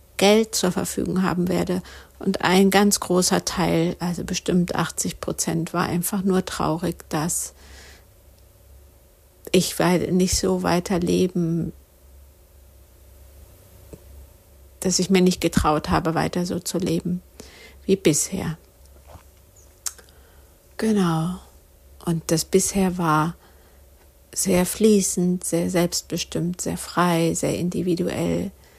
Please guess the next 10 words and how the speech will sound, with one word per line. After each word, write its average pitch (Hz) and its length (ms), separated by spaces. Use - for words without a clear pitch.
Ich - 60
konnte 190 200
mir 165 100
meine 180 300
Zeit 180 380
frei - 280
einteilen. - 680
Ich 185 100
konnte 180 360
mir, 185 480